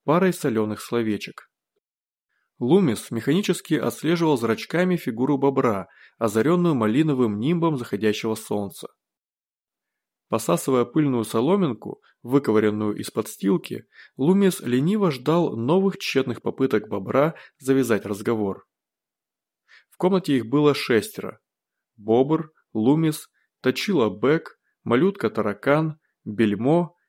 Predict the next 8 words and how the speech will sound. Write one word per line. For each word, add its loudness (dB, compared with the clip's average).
и 0
Крэпстон. -2
Ровно 2
половина 0
команды. -4
Всем -2
было 2
скучно. -8